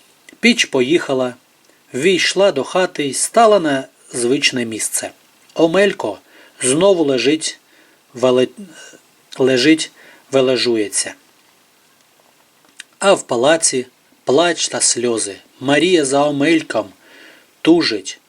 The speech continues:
просить батька віддати за нього заміж. Розлютився б цар. Звелів посадити сплячого Омельку та Марію у велику бочку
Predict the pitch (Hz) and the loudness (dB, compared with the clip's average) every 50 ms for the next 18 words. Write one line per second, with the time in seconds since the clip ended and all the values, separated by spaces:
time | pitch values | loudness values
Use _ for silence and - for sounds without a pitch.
0 | _ _ _ _ _ - 147 165 190 190 - - 180 160 147 139 156 170 185 175 | _ _ _ _ _ -2 2 2 2 2 2 -2 -2 -2 0 0 2 2 0 -2
1 | - - 151 143 147 156 147 139 131 147 160 180 - - 160 151 156 147 143 147 | -4 -4 -4 0 0 0 -2 0 0 0 0 0 -2 -4 -2 -2 -2 -2 0 0
2 | 160 165 139 147 147 127 127 143 160 165 139 117 101 - - - - - _ _ | 0 0 0 0 -2 0 2 2 2 2 0 -2 -6 -8 -10 -10 -12 -16 _ _
3 | _ _ _ - _ _ _ _ _ _ _ _ _ _ _ - 139 160 175 156 | _ _ _ -20 _ _ _ _ _ _ _ _ _ _ _ -2 2 2 2 2
4 | 160 170 170 175 175 175 180 - - - _ _ _ - - 123 - - - 127 | 2 2 4 6 6 6 4 0 -6 -16 _ _ _ -4 -2 -2 0 0 -2 -2
5 | 110 110 107 107 - - - - 123 117 110 104 101 - _ _ _ _ _ _ | -4 -6 -8 -10 -4 -2 -2 -2 0 -2 -4 -6 -10 -16 _ _ _ _ _ _
6 | _ - _ _ _ _ _ _ _ _ - - - 120 127 143 151 165 185 175 | _ -20 _ _ _ _ _ _ _ _ -4 -2 0 2 2 2 4 4 2 0
7 | - - - - 147 135 - - 139 139 170 196 190 - 156 147 143 - - - | -2 -6 -6 -4 0 0 2 0 2 2 0 0 0 -2 -4 -2 -2 -2 0 0
8 | - - - _ - 131 135 151 170 160 - - 151 123 139 139 139 139 - 131 | -2 -2 -6 _ -4 0 2 2 2 2 2 0 0 2 2 0 0 0 -4 -6
9 | 123 135 160 170 165 - - - 120 107 104 - _ - - _ _ _ _ - | -4 0 0 0 -2 -2 -6 -8 -10 -10 -10 -12 _ -20 -20 _ _ _ _ 0
10 | 139 139 139 135 131 156 180 165 135 120 110 107 - _ _ _ _ _ - 135 | 0 2 0 0 2 2 0 0 0 -2 -2 -4 -8 _ _ _ _ _ 0 2
11 | 139 139 156 175 226 247 240 - 185 156 135 139 165 175 165 - - - 120 107 | 4 4 4 4 2 -2 0 -2 -2 0 2 2 0 2 0 -2 -4 -4 -8 -8
12 | 101 | -8